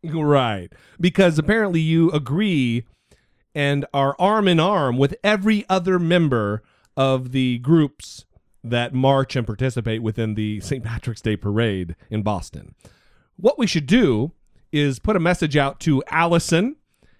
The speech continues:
and Brett number two, faithful listeners of the show, and ask them about this because they are also Catholic, I believe.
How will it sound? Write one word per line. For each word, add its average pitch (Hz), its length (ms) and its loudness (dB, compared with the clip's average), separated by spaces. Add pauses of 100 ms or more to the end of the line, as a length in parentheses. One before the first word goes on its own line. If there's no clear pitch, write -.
(140)
and 135 320 2
Brett 147 240 4
number 147 240 4
two, 190 480 0 (560)
faithful 143 720 0
listeners 127 440 -2
of 110 120 -6
the 113 80 -2
show, 113 380 -2 (1040)
and 139 540 0 (580)
ask 202 300 -2
them 226 240 2
about 107 300 -2
this 95 160 -8
because 131 440 -2
they 147 140 0
are 156 160 0
also 139 560 -2 (560)
Catholic, 120 500 -6 (160)
I 90 60 -10
believe. 85 420 -12